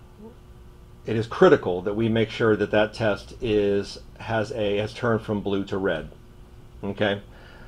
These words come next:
The red line will always appear, indicating the proper volume has been added and the membrane wicking has occurred. There's always a few warnings and precautions that go along with any test. Um, there are a few with this. Um,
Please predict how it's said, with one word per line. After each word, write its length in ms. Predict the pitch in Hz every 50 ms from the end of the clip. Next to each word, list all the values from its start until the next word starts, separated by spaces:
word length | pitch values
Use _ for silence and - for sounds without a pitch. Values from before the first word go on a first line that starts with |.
| - - - - - -
The 80 | - 107
red 220 | 120 127 131 127
line 220 | 127 127 127 127
will 140 | 120 117 117
always 320 | 120 123 120 120 120 110 101
appear, 480 | 98 - - 143 143 143 143 139 139
indicating 440 | 120 123 123 120 113 127 120 120 113
the 80 | 117 113
proper 360 | - - 117 113 113 127 110
volume 640 | 98 110 110 110 110 110 110 110 107 107 107 107 110 - - - - - -
has 180 | - 113 117 98
been 140 | 113 113 110
added 360 | 110 113 113 110 113 110 107
and 160 | 113 110 101
the 60 | 101
membrane 640 | 104 113 123 127 120 110 123 120 120 120 117 110 98
wicking 420 | 110 113 110 - 110 107 104 101
has 380 | 90 90 92 90 90 87 - - -
occurred. 460 | - - - 90 85 76 - - - - - - - - - - - - - - - - - - - - - -
There's 140 | - 127 123
always 220 | 143 143 143 127 120
a 40 |
few 240 | 117 117 139 131 120
warnings 480 | 110 110 120 117 117 117 113 110 92 113
and 100 | 110 104
precautions 640 | 117 107 - 120 110 107 104 - - 107 101 98 92
that 120 | 104 95
go 180 | 104 104 104 104
along 300 | 101 104 101 104 101 98
with 160 | 98 98 -
any 160 | 107 101 101
test. 460 | 101 - 110 101 95 92 - - - - - - - - - - - - - -
Um, 420 | 104 104 104 107 107 104 104 101
there 140 | - 120 120
are 140 | 127 131 131
a 40 | 120
few 260 | - - 127 123 123
with 160 | 127 123 120
this. 420 | 113 104 104 104 - - - - - - - - - - - - - - - -
Um, 420 | 107 104 107 107 107 107 110 110